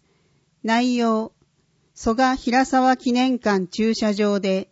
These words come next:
自由に鑑賞してください。なお、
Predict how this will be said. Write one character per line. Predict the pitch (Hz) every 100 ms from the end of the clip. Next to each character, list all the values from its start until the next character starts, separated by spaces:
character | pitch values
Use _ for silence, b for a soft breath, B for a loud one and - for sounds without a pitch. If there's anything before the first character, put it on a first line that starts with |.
| _
自 | 220
由 | 214 254 277
に | 240 190
鑑 | 208 220 214
賞 | 220 214
し | 208
て | -
く | 202 -
だ | 202
さ | - 185
い。 | 165 - _ _ _ _ _ _ _ _ _ -
な | 226 214
お、 | 180